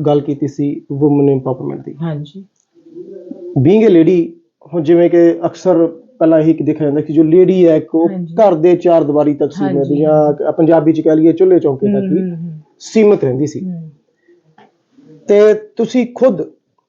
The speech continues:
Speaker 1: ਇੱਕ ਆਪਣੀ ਤਾਕਤ ਨੂੰ ਬਾਹਰ ਕੱਢ ਕੇ
Speaker 2: ਹਾਂਜੀ।
Speaker 1: ਅੱਜ ਤੁਸੀਂ ਫਾਈਟ ਕਰਨ ਲਈ ਮੈਦਾਨ ਵਿੱਚ
Speaker 2: ਹਾਂਜੀ।
Speaker 1: ਉਤਰੇ ਹੋ। ਤੇ ਤੁਸੀਂ being as a lady, ਬਾਕੀ ਹੋਰ ਵੀ ਜੋ ਔਰਤਾਂ ਨੇ, ਤੁਸੀਂ ਉਹਨਾਂ ਨੂੰ ਕੀ ਮੈਸੇਜ ਕੀ ਦੇਣਾ ਚਾਹੁੰਦੇ ਹੋ?
Speaker 2: ਮੈਂ ਲੇਡੀਜ਼ ਨੂੰ ਇਹੀ ਮੈਸੇਜ ਦੇਵਾਂਗੀ ਕਿ, ਅਹ,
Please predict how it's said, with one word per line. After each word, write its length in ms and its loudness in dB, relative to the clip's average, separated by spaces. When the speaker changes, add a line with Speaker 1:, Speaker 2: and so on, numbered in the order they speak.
Speaker 1:
ਇੱਕ 260 -2
ਆਪਣੀ 260 0
ਤਾਕਤ 480 -2
ਨੂੰ 500 -4
ਬਾਹਰ 260 0
ਕੱਢ 180 -2
ਕੇ 300 -4
Speaker 2:
ਹਾਂਜੀ। 200 -4
Speaker 1:
ਅੱਜ 80 -2
ਤੁਸੀਂ 200 -2
ਫਾਈਟ 340 0
ਕਰਨ 240 -2
ਲਈ 180 -4
ਮੈਦਾਨ 280 -4
ਵਿੱਚ 120 -4
Speaker 2:
ਹਾਂਜੀ। 140 -6
Speaker 1:
ਉਤਰੇ 160 -2
ਹੋ। 180 -4
ਤੇ 80 2
ਤੁਸੀਂ 280 2
being 360 4
as 160 2
a 100 4
lady, 460 2
ਬਾਕੀ 460 -2
ਹੋਰ 300 0
ਵੀ 100 0
ਜੋ 180 2
ਔਰਤਾਂ 320 0
ਨੇ, 100 -2
ਤੁਸੀਂ 260 -4
ਉਹਨਾਂ 160 0
ਨੂੰ 100 0
ਕੀ 200 -2
ਮੈਸੇਜ 340 2
ਕੀ 100 -2
ਦੇਣਾ 180 -2
ਚਾਹੁੰਦੇ 260 -16
ਹੋ? 60 -20
Speaker 2:
ਮੈਂ 120 -8
ਲੇਡੀਜ਼ 380 -2
ਨੂੰ 100 0
ਇਹੀ 80 2
ਮੈਸੇਜ 380 -2
ਦੇਵਾਂਗੀ 440 -4
ਕਿ, 460 -2
ਅਹ, 800 -2